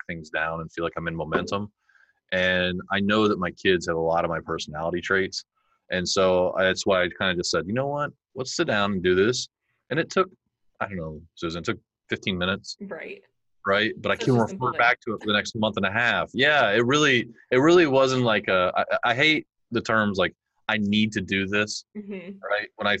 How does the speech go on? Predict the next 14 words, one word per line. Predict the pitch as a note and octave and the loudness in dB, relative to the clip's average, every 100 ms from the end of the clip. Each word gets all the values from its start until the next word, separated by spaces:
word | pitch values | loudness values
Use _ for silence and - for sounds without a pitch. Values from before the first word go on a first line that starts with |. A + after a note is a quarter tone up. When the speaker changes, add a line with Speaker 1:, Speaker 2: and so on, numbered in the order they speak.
| - | -6
Speaker 1:
when | G#2 A2+ | -4 0
I | C#3 | 0
find | C#3+ C#3 | 0 0
myself | A#2+ - G#2 | -2 0 0
saying, | - G2 F#2 F#2 _ _ - | 0 -2 -2 -6 _ _ -2
"Oh, | B2 C3+ A#2+ A2+ | 2 2 0 -2
I | A2 | -2
need | A#2+ C#3+ C3+ | 0 0 0
to," | C3+ B2+ A#2+ A#2 - - | 2 4 4 2 -8 -6
and | F#2+ | 0
whatever | G#2+ B2 | 2 4
that | A#2 G#2 | 4 4
is, | A2 B2+ B2+ - _ _ _ - | 4 2 -2 -12 _ _ _ -2
I, | G#2 | 0